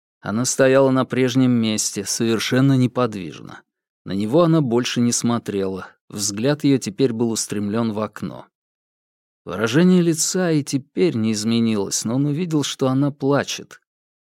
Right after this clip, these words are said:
Слезы текли безостановочно из ее небольших прищуренных глаз, лились по щекам.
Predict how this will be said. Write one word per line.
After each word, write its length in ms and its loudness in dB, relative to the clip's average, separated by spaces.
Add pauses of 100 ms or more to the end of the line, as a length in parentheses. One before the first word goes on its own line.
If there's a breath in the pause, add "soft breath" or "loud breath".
Слезы 540 2
текли 360 0
безостановочно 1040 0
из 140 0
ее 140 2
небольших 640 0
прищуренных 800 -2
глаз, 500 -2
лились 420 -2
по 140 -6
щекам. 680 -8